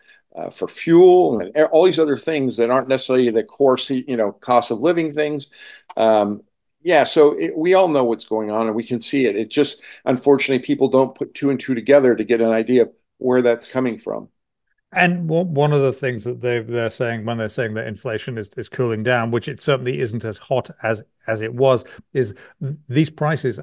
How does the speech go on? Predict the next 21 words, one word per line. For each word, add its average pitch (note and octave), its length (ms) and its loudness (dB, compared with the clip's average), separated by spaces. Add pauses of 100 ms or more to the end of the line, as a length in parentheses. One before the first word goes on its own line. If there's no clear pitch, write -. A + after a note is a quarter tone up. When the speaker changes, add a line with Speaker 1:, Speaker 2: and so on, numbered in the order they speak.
Speaker 2:
aren't B2 580 -8
going A#2 380 -2
back A#2+ 500 -6
to A2+ 460 -4
where A#2 320 -4
they A2 260 -4
were G#2+ 500 -4 (240)
before B2 440 2
this A2 180 -4
inflationary A2 680 -6
surge. B2+ 500 -2 (240)
N-, F3 160 -8
and D3+ 120 -4
that's D3+ 160 -2
a D3 60 0
very B2+ 240 -2
important A#2+ 460 -8
thing. C3+ 180 -4
So C3 140 -2
things F3 340 0
you C3+ 240 2